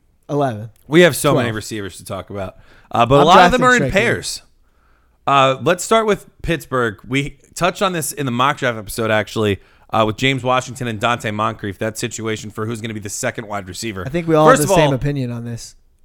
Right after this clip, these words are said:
Speaker 2: Yeah, the second wide receiver in the Steelers' offense is Vance McDonald.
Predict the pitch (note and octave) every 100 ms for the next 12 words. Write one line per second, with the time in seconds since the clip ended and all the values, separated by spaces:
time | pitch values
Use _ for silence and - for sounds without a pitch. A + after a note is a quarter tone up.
0 | _ D#3 F3 A2+ B2+ E3 E3 D#3+ C#3 B2+
1 | D3 C#3 C3+ B2 C3 A#2+ G#2+ F#2 - C#3+
2 | A#2+ B2 A#2+ A2 G2+ G2 G#2+ - F#2+ F#2+
3 | D#2 _